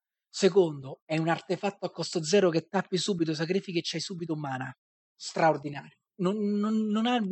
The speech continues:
finora non ha contro. Ehm, puoi giocarne quattro, quindi, in Pauper.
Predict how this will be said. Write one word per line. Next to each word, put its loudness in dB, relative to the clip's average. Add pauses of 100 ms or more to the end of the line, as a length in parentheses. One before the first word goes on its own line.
(360)
finora 0
non 0
ha -2
contro. -12 (920)
Ehm, -2
puoi 6
giocarne -2
quattro, -4
quindi, -6 (300)
in -4
Pauper. -8